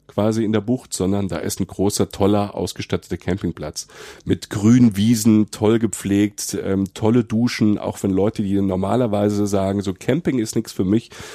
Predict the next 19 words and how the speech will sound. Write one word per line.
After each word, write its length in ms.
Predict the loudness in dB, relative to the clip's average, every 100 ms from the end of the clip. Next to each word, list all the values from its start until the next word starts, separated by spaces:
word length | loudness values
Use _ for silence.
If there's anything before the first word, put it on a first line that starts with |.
| -20 -10
In 100 | -2
Australien 480 | -2 0 2 2 2
gibt's 200 | 0 0
so, 360 | 2 2 0 -2
ähm, 420 | 0 2 2 -2 -6 -20 -20 -12
es, 220 | -8 -6
es 480 | -4 -2 0 0 0
Campen, 360 | 0 2 2 2
weil 120 | 2
es 100 | 2
die 120 | 2
Australier 500 | 0 0 2 4 4
selbst 380 | 4 2 0 -2
machen, 440 | -2 -2 -4 -4 -10 _ -2
halt 200 | -2 -2
nicht 120 | -2
so 100 | 0
eine 120 | 0
Touri-Nummer, 760 | -2 -4 0 0 -2 -4 -6